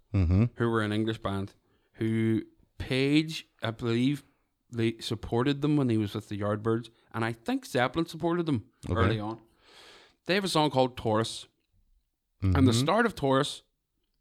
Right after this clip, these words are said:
Speaker 2: sounds remarkably like the start of Stairway to Heaven. Now,
Speaker 1: Oh, no.
Speaker 2: it went to court. Um,
Speaker 1: Oh, that, that close?
Speaker 2: it was thrown out of court.
Speaker 1: Oh, right,
Speaker 2: And on
Speaker 1: okay.
Speaker 2: appeal,
Speaker 1: Uh-huh.
Speaker 2: uh,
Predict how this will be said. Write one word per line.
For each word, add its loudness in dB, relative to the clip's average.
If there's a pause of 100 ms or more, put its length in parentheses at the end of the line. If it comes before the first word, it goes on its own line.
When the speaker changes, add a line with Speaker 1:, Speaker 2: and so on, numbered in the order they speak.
Speaker 2:
sounds 0
remarkably 2
like -2
the -6
start -2
of -4 (880)
Stairway -6
to -4
Heaven. -2 (600)
Now, 0 (180)
Speaker 1:
Oh, 0 (120)
no. 0 (100)
Speaker 2:
it -2
went 0
to -8
court. -2 (680)
Um, -2 (160)
Speaker 1:
Oh, 2
that, -2
that -4
close? 0
Speaker 2:
it 2
was -2
thrown 4
out 4
of 0
court. -2 (340)
Speaker 1:
Oh, 12
right, 12
Speaker 2:
And 10
on 8
Speaker 1:
okay. 8
Speaker 2:
appeal, 4 (580)
Speaker 1:
Uh-huh. 6
Speaker 2:
uh, 2